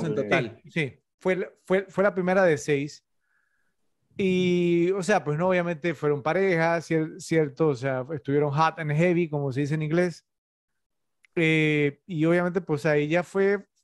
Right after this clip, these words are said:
Speaker 3: pues, famosa por, por Eastwood, ¿no? ¿Cierto? Porque realmente, pues, de ahí hacia adelante, pues,
Speaker 2: Sí.
Speaker 3: que yo sepa, algo así memorable que la haya visto, que me haya llamado la atención, o pues
Speaker 1: No.
Speaker 2: Digo,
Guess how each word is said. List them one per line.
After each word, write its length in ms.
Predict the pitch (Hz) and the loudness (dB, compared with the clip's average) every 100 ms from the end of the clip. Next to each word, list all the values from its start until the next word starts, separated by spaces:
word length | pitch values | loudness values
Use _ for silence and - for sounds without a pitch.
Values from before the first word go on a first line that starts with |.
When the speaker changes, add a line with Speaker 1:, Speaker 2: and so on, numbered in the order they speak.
| _ _ _ _ | _ _ _ _
Speaker 3:
pues, 140 | 170 | -8
famosa 640 | - 151 170 226 214 285 285 | -4 -2 2 0 2 0 0
por, 280 | 180 151 | -2 -2
por 240 | - 143 160 | -2 -2 0
Eastwood, 340 | 269 - 139 | -2 -4 -6
¿no? 180 | 143 233 | -6 -4
¿Cierto? 260 | 190 170 285 | -4 -4 -2
Porque 200 | 240 156 | 0 0
realmente, 360 | 151 156 151 | 0 -2 -4
pues, 220 | 165 143 | -4 -4
de 100 | 139 | 0
ahí 240 | 147 151 - _ | 0 0 -6 _
hacia 320 | 160 220 180 175 | -10 -8 -2 -2
adelante, 380 | 160 175 170 | -2 -4 -4
pues, 220 | 202 156 131 | -2 -2 -2
Speaker 2:
Sí. 60 | |
Speaker 3:
que 100 | 143 | -4
yo 100 | 139 | -4
sepa, 480 | 131 170 180 190 202 _ _ _ _ _ _ | -2 -2 0 0 0 _ _ _ _ _ _
algo 220 | 151 160 | -2 0
así 140 | 175 185 | 0 -2
memorable 600 | 196 165 143 147 185 185 | -2 0 0 2 0 -2
que 180 | 131 135 | -2 -2
la 80 | 135 | 0
haya 160 | 156 | 0
visto, 460 | 151 170 185 185 147 | 0 -2 -4 -4 -2
que 200 | 139 131 | -2 -2
me 120 | 131 | -2
haya 200 | 139 160 | -2 -2
llamado 200 | 165 160 | -2 0
la 80 | 175 | -2
atención, 480 | 156 131 120 165 208 | -2 -6 -4 -2 0
o 140 | 165 123 | -4 -6
pues 380 | 135 123 120 - _ _ _ _ _ - | -6 -6 -6 -14 _ _ _ _ _ 0
Speaker 1:
No. 80 | |
Speaker 2:
Digo, 380 | 120 180 131 - | 4 4 2 -4